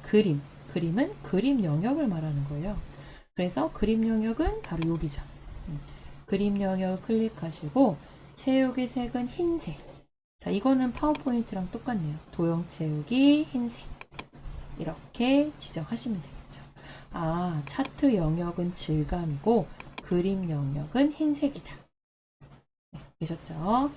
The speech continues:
그 다음에 육 번. 차트 제목을 수정하라고 되어 있네요. 차트 제목이죠, 이게. 자, 마우스로 차트 제목을 선택하시고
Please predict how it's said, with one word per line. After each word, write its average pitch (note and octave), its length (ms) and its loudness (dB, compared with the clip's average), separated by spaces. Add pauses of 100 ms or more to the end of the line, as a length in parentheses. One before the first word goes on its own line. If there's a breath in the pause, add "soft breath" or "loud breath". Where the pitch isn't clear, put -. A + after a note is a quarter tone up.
(320 loud breath)
그 - 40 -14
다음에 A#3 320 4
육 - 240 0
번. D3+ 140 0 (320)
차트 D4 640 4
제목을 B3 520 4
수정하라고 G3+ 480 0
되어 D#3 140 -2
있네요. C#3+ 360 -2
차트 C#4 320 0
제목이죠, E3 680 -2
이게. E3+ 280 -6 (540 soft breath)
자, D#3+ 120 -4
마우스로 E3 460 0
차트 B3 400 -2
제목을 D3+ 400 -2
선택하시고 A#3+ 800 -2